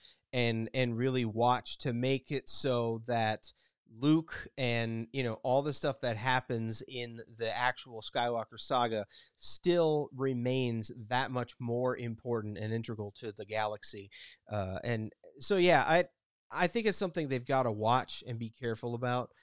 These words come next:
But, uh, but yeah, we'll see, we'll see where it goes a-, as far as that's concerned. I'm very excited for the third one. I think there's a lot of different areas that they could go and take it. Uh, you know, that'll be, what, three, five years from now, probably. <laughs> So we've got a lot of time to digest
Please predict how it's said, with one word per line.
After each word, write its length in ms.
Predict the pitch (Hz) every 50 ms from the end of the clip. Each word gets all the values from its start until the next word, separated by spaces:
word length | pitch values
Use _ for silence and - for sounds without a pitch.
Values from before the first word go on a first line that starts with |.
| _ _ _ _ -
But, 400 | 107 113 110 104 98 - - - -
uh, 300 | 107 101 101 95 98 101
but 120 | 110 123 131
yeah, 140 | 127 117
we'll 180 | 110 117 151 170
see, 320 | - - - 175 160 147 - -
we'll 100 | 156 165
see 220 | - - 240 233
where 260 | 196 165 156 147 139
it 160 | 131 98 110
goes 480 | - 127 117 117 113 107 104 101 101 -
a-, 200 | - 123 117 90
as 120 | 117 110 -
far 220 | - - 120 110
as 140 | 110 107 -
that's 260 | - 113 107 104 -
concerned. 540 | - - 117 107 - - 117 107 104 101 - -
I'm 180 | 147 185 226 190
very 200 | 180 175 170 160
excited 360 | 143 - - 147 139 135 117
for 100 | - 127
the 80 | 117 110
third 300 | - - 120 117 113 113
one. 200 | 117 113 113 120
I 60 | 127
think 160 | 135 147 131
there's 140 | 127 110 113
a 40 | 110
lot 200 | 117 127 143 143
of 40 |
different 300 | 147 143 - - 135 120 -
areas 460 | 135 127 127 127 123 123 120 117 110
that 120 | 113 98
they 120 | - 123 110
could 220 | - 110 101 104
go 300 | 127 127 127 123 127 123 _ - - - - -
and 160 | - 104 92
take 260 | - 135 143 135 -
it. 160 | 156 139 - - - - - _ _
Uh, 420 | - 113 107 98 98 98 101 101 101 -
you 100 | 135 131
know, 220 | 117 107 107 104
that'll 220 | 117 127 131 127
be, 440 | 117 123 123 120 120 120 113 110 - _ _ _ _
what, 220 | 120 110 104 - _ -
three, 320 | - 127 127 127 127 127 123
five 360 | - - 127 123 123 117 117
years 240 | 120 127 127 123 -
from 200 | - 139 123 123
now, 220 | 123 120 117 120
probably. 540 | 117 - 135 127 120 127 123 135 127 123 110
<laughs> 40 | 110
So 220 | - - 139 120
we've 180 | 107 120 120 131
got 200 | 147 139 127 113
a 20 |
lot 240 | 110 117 135 156 165
of 80 | 156
time 300 | - 151 151 143 143 143
to 80 | 139 139
digest 680 | 123 127 117 113 107 - 131 131 135 131 - - -